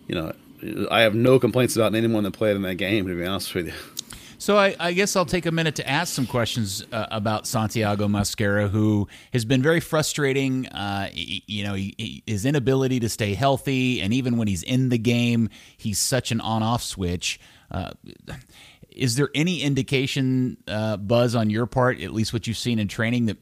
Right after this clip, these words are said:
Speaker 2: m-, maybe the switch is locked into on and we're gonna start seeing something more consistent out of him? Or is it just gonna, you know, you just hope for the best and see how long it lasts?
Speaker 1: Well, it's definitely on right now. Uh, uh, for a bit, about a month now, he's been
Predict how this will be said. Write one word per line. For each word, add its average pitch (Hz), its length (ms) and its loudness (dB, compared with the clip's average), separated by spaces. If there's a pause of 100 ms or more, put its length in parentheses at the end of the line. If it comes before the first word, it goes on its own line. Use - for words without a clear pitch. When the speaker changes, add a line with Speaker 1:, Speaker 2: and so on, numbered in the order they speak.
(140)
Speaker 2:
m-, 95 140 -8 (260)
maybe 120 360 2
the 113 100 0
switch 120 420 -2
is 107 340 -2
locked 110 380 -2
into 110 280 2
on 117 340 0
and 101 260 2
we're 101 120 0
gonna 107 220 -2
start - 280 -2
seeing 104 300 -2
something 104 320 -2
more 98 160 0
consistent 117 560 -4
out 131 140 0
of 127 40 -4
him? 147 300 0
Or 95 400 0 (280)
is 104 140 0
it - 160 -4
just 117 240 -4
gonna, 107 420 2
you 107 120 0
know, 101 140 0
you 98 140 -4
just 104 280 -4 (120)
hope 120 220 2
for 123 120 -4
the 110 100 2
best 117 340 2
and 98 260 2
see - 140 -2
how 107 140 2
long 107 180 2
it 78 80 -6
lasts? 82 580 -6 (300)
Speaker 1:
Well, 120 200 8
it's 131 160 8
definitely 151 320 8
on 135 220 6
right 120 180 8
now. 101 440 2 (100)
Uh, 98 40 4
uh, 92 520 2
for - 140 -2
a - 20 0
bit, 117 140 4
about 113 180 6
a 110 40 4
month 104 340 0
now, 90 340 0
he's 101 220 -2
been 92 320 0